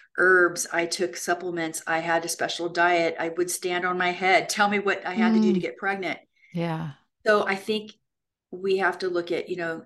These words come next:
Speaker 1: in Jeremiah, where God says our heart is de-, is deceitful, you know,
Speaker 2: Yes.
Speaker 1: among all things, that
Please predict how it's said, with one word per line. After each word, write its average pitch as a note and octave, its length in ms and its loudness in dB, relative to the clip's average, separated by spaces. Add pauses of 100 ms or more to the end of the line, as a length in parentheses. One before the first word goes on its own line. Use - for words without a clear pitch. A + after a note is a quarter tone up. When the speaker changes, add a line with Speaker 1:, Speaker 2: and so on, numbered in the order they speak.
Speaker 1:
in F3 180 -8
Jeremiah, E3+ 720 2
where D#3+ 760 -6
God E3 240 -4
says E3 240 -4
our D#3+ 80 -2
heart D#3+ 300 -2
is - 100 -12
de-, - 260 -12 (280)
is E3+ 160 -8
deceitful, E3 800 -8 (220)
you F3+ 140 -6
know, E3 100 -4
Speaker 2:
Yes. D#3+ 120 -6
Speaker 1:
among D#3+ 180 -6
all E3 120 -10
things, F3 380 -8 (680)
that E3 400 2